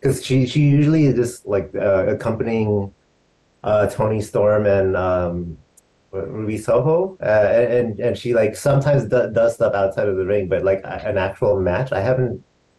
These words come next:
seen her in a <laughs> while, so I'm curious to see that, at least, back in action in the ring.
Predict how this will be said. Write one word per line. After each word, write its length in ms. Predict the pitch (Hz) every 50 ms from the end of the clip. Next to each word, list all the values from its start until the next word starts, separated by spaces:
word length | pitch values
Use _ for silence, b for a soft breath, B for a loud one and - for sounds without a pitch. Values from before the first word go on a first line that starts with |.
| _ _
seen 300 | _ - - - 127 139
her 160 | 139 135 107
in 60 | 95 95
a 60 | 87
<laughs> 80 | 82
while, 280 | 87 95 - - 117 110
so 500 | - - 123 117 113 110 107 104 - - _ _ _ _ _ b b b b
I'm 160 | - 107 107
curious 300 | 107 - 147 151 156 143 -
to 80 | 117
see 200 | 98 - 113 101
that, 280 | 80 - - - 151 139
at 140 | 107 92 98
least, 400 | 120 139 185 - - - - _ _ -
back 340 | - 98 95 95 92 - -
in 240 | 110 98 101 95 90
action 320 | - 82 85 - - 104 98
in 80 | 95 87
the 100 | 85 85
ring. 400 | 90 101 107 101 101 101 104